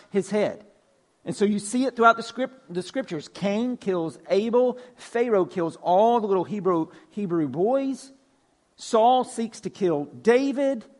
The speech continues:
Herod massacres all the children, trying to kill Jesus. This has been Satan's play since Genesis three. And so it shouldn't really surprise us then today that the enemies of the kingdom of God oppose us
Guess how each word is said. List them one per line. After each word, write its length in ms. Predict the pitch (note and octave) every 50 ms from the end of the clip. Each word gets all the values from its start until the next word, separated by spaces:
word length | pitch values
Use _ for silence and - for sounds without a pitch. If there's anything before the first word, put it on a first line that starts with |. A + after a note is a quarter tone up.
| _ _ _ _ -
Herod 560 | - - A#3 A#3+ B3 B3 A3+ G#3+ F3+ D3 - - _ _ _ _ _ _ _ _ _ _ -
massacres 800 | C#3+ D3+ E3 E3+ E3 F3+ G3+ G#3+ G#3 - G#3+ - - G3+ F#3+ E3+
all 160 | F#3 E3+ E3
the 120 | C3+ E3
children, 640 | - - - - A3 A3 A#3+ A3 A3+ A#3+ A#3+ A#3+ A3+ - _ _ _ _ _ -
trying 260 | - G3 F3+ F3+ F3
to 80 | E3
kill 260 | D#3 - - D3 D3 B2+
Jesus. 840 | - - A#3+ C4 C4+ C4 A3 C4+ B3+ A#3+ - - - - - - _ _ _ _ _ _ _ _ _ _ _ _ _ _ _ _ _ _ _ _ _ _ _ _ _ _ _ _ _ _ _ -
This 120 | E3+ F3+
has 140 | C4 A#3 G3+
been 560 | E3 A#3+ A#3+ B3 B3 B3 A#3+ A#3+ A#3+ - - - _ -
Satan's 480 | - - A#3 A3+ - A3 A3 - -
play 680 | - - - - A#3 A#3 B3+ A#3+ G#3 F3 F3 F3 F3 - - -
since 560 | - - - - A#3+ A#3 A3+ - - - - - _ _ _ _ _ _ _ _ _ _
Genesis 480 | - G#3+ G#3+ A3 G#3+ A3 A3+ G3+ - -
three. 340 | - G#3 A3 A#3+ G#3+ C3 G2+ - _ _ _ _ _ _ _ _ _ _ _ _ _ _ _ _ _ _ _ _ _ _ _ _ -
And 80 | F#3+
so 140 | - - A#3+
it 60 | A3+
shouldn't 240 | - - C#4+ C4+ D4
really 160 | C#4+ C#4+ B3
surprise 680 | - - A#3 G#3+ - - - A3 A3+ B3 B3+ C4 A#3+ F3
us 180 | G3 E3+ - -
then 200 | F3+ F#3 F#3 F3
today 340 | - F#3+ E3 G#3 G#3+ A3
that 160 | G#3 - E3+ -
the 140 | G#3 -
enemies 340 | - A3+ B3 C#4 C#4+ C#4 A3
of 120 | A3+ F3+ D3+
the 40 |
kingdom 380 | C#3 - - A#3 A#3+ B3 A#3 G3+
of 140 | F3+ C3+ C#3
God 240 | E3 E3 E3+ F#3 -
oppose 560 | - F#3 - - - B3+ B3+ C#4+ C#4 C4 -
us 320 | D#3 B2+ C3 C#3 D3+ -